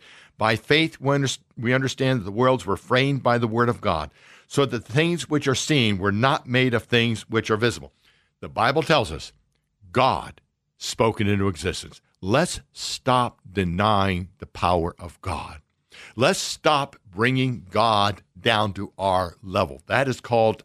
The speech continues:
idolatry. God told us what we need to know. He spoke it into existence because he's all-powerful. He's all-knowledgeable. So problem number one, where did the matter come from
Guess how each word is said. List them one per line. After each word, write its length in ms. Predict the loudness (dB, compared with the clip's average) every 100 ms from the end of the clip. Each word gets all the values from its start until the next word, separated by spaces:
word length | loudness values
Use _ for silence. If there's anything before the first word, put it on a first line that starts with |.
| _
idolatry. 800 | -6 -2 0 0 0 -8 -14 -16 _ _ _ -20 _ _ _ -2
God 340 | 2 2 0
told 300 | -2 0 0
us 240 | -4 -10 -10
what 180 | -10
we 100 | -6
need 240 | -2 -2 -2
to 80 | -2
know. 320 | 0 0 -4 _ _ _
He 140 | -10
spoke 440 | -8 -2 0 0
it 100 | -2
into 200 | 0 0
existence 640 | -2 -2 -2 -2 -8 -14 -14 _ _
because 340 | -14 -2 -2 0
he's 180 | 0
all-powerful. 800 | 2 2 0 0 2 2 -4 -14 -16 _ _ _ _
He's 220 | -4 -4
all-knowledgeable. 1300 | 0 2 4 2 -2 _ _ -2 0 0 -2 -8 -14 _ _ _ _ _ _ _ _ _ _ _ _ _ _
So 100 | -12
problem 340 | -4 0 2 2
number 180 | 2 4
one, 300 | 2 2 -2 _ _ -2
where 180 | 0
did 140 | 2 2
the 60 |
matter 240 | 2 2 2
come 220 | 0 0
from 340 | 2 0 0